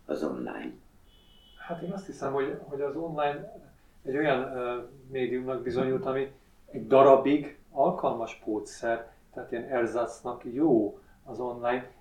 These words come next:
Speaker 2: de nagyon hamar rá lehet unni. Ráadásul az online-nak van, ö, na-, két, legalább két nagy hátránya. Az egyik egyértelmű hátránya az az, hogy ugye a legtöbb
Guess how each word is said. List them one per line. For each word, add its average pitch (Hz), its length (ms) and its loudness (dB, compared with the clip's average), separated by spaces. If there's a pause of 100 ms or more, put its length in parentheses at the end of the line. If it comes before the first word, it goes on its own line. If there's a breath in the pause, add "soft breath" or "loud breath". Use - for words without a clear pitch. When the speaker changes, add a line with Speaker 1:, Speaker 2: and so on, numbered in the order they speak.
(180 loud breath)
Speaker 2:
de 127 260 -4
nagyon 180 300 -4
hamar 104 400 -12
rá 107 260 -6
lehet 107 280 -12
unni. 123 320 -8 (220 loud breath)
Ráadásul 135 500 -2
az 131 100 -4
online-nak 135 440 -8
van, 135 420 -4
ö, 131 40 -10 (960)
na-, 135 260 -2
két, - 460 0
legalább 117 460 0
két 101 320 -10
nagy 107 200 -14
hátránya. 107 600 -10 (420 soft breath)
Az 127 100 -12
egyik 160 260 -4
egyértelmű 139 500 0
hátránya 135 460 -6
az 131 100 -6
az, 139 220 -2
hogy 127 280 -2 (380 soft breath)
ugye 120 120 -4
a 135 40 0
legtöbb 139 320 -2